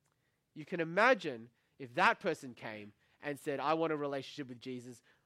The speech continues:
ninety-nine percent of religious people would say, "No way. No way in hell." Well, I want to tell you the story of a man called John Newton. Because John Newton in the eighteenth century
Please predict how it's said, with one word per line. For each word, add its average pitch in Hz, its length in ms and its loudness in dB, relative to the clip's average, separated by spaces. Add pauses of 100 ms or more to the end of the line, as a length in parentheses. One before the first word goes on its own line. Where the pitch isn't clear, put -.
(480)
ninety-nine 165 400 0
percent 147 300 -6
of 127 80 -8
religious 127 360 -10
people 110 360 -14 (380)
would 127 140 -14
say, 120 300 -8
"No 123 140 -10
way. 95 340 -14 (500)
No 143 160 -8
way 131 240 -6
in 101 80 -14
hell." 98 340 -16 (1200)
Well, 143 100 -8
I - 20 -2
want 180 120 -4
to 220 60 -2
tell 196 60 2
you 190 60 0
the 160 80 -2
story 156 300 0
of 143 80 0
a 143 60 -6
man 143 220 -4
called 139 200 -8
John 131 220 -6
Newton. 120 380 -12 (2000)
Because 156 240 -2
John 196 260 4
Newton 175 480 -4 (280)
in 151 100 -6
the 156 80 0
eighteenth 160 360 -2
century 143 460 -4